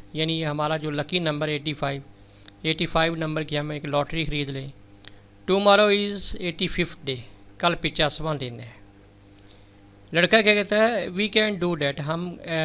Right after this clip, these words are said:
ख़रीद सकते हैं, the boy said, "But what about the eighty-seven of your great record?" लेकिन सतासी के बारे में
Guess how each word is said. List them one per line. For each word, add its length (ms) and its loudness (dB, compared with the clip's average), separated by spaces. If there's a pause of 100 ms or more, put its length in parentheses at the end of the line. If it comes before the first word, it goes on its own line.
(120)
ख़रीद 260 0
सकते 360 -2
हैं, 200 -2
the 140 0
boy 220 0
said, 280 -2 (200)
"But 160 -2
what 220 0
about 300 0
the 260 -4
eighty-seven 640 0 (180)
of 200 -2
your 220 -4
great 300 -2
record?" 360 -8 (640)
लेकिन 480 2 (120)
सतासी 560 0
के 100 2
बारे 320 2
में 320 -2